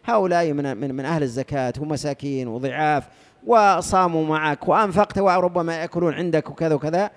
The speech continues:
ففي هذه الحال يعني أنا من الإحسان إليهم أن تتصدق عنهم إذا كان الله سبحانه وتعالى قد أيسر الله عنك، تدفع عنهم الزكاة، وأيضًا بإذنهم،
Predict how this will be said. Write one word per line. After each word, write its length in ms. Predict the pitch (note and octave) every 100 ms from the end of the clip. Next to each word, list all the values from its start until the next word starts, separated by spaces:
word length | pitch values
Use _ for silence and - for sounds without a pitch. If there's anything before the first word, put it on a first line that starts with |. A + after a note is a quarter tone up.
| _ _ _
ففي 340 | - D3+ F3 E3+
هذه 320 | G3+ E3 D3
الحال 420 | - E3 F3 E3+
يعني 320 | D#3+ D#3+ E3
أنا 500 | C#3+ C3+ A#2 D3 G#2+
من 160 | E3 F3+
الإحسان 500 | F#3 - - G3+ F#3
إليهم 400 | D#3 F#3 B3 D#4+
أن 320 | A3+ A3+ C#4 - _ _ _ _
تتصدق 420 | C#4 - D#4+ D#4+ A#3+
عنهم 200 | B3 A#3+
إذا 120 | A3+
كان 180 | A#3 A#3
الله 220 | G#3+ G3+
سبحانه 340 | - - G3+
وتعالى 500 | E3 D#3 F3 E3+ F3+ - _ _
قد 120 | F3+ E3
أيسر 380 | G3 D#3 D#3+
الله 220 | D#3 D#3 C3+
عنك، 280 | D3 A#3+ - -
تدفع 280 | D4 G3
عنهم 280 | D#3 E3 D#3
الزكاة، 560 | C#3+ D3+ D#3 E3+ G#3+ B3+ - - - -
وأيضًا 560 | C3+ E3+ A#3 C4+ B3+ C#4+
بإذنهم، 840 | B3+ A#3 B3+ A#3 G3 F#3+ F#3+